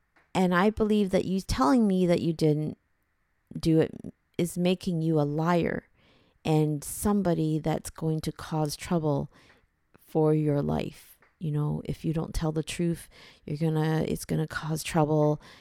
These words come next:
You know, like, all these concerns that parents have, and they're valid. However, your child doesn't see it that way. Your child is seeing that with their senses and with their brain to the best of their ability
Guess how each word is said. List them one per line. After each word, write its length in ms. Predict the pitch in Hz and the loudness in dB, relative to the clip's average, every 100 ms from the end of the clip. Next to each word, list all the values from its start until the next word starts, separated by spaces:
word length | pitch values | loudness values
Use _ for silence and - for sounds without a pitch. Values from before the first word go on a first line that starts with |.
| _ | _
You 140 | - | 0
know, 180 | 170 156 | 4 4
like, 240 | 151 156 - | 4 2 0
all 160 | 180 208 | 2 4
these 160 | 214 | 2
concerns 580 | - 185 - 180 170 175 | 0 -2 0 2 2 2
that 180 | 165 - | 0 -4
parents 540 | - 156 156 151 - - _ _ _ | -6 -4 -2 -4 -6 -16 _ _ _
have, 680 | - 143 139 139 - 175 - _ - | -6 0 2 2 -2 -4 -16 _ -2
and 140 | 220 | 2
they're 120 | 240 | 4
valid. 680 | 214 233 247 202 101 110 - _ _ _ _ _ _ _ _ _ _ _ _ | 4 2 2 2 0 -2 -6 _ _ _ _ _ _ _ _ _ _ _ _
However, 460 | 208 208 214 202 190 | 0 2 4 4 4
your 220 | 185 202 | 2 0
child 400 | 185 - 202 214 | -2 0 2 2
doesn't 240 | 196 180 165 | 2 -2 -2
see 200 | - 180 | 0 -2
it 100 | 208 | 0
that 200 | - - | -6 -6
way. 280 | - 190 226 | -10 -10 -4
Your 140 | 220 | -4
child 480 | - 226 220 214 196 _ - | -4 -2 0 0 -4 _ -8
is 140 | 196 | -8
seeing 420 | - 185 175 170 | -4 -2 0 2
that 240 | 165 156 - - - _ _ _ _ _ _ _ _ _ _ _ _ | 2 2 0 -12 -20 _ _ _ _ _ _ _ _ _ _ _ _
with 200 | 190 190 | 2 2
their 160 | - 196 | 6 6
senses 800 | - - 208 208 226 233 226 - _ - | 4 2 2 4 2 2 2 -6 _ 0
and 360 | 175 175 175 | 4 4 4
with 160 | 175 175 | 2 4
their 100 | 175 | 2
brain 600 | 170 180 185 208 233 240 | 2 4 6 6 6 4
to 120 | 226 | 4
the 100 | 175 | 2
best 240 | 175 170 190 | 4 2 2
of 80 | |
their 100 | 180 | 0
ability 880 | 160 160 160 170 170 170 170 170 - | 2 4 6 6 4 4 2 0 -2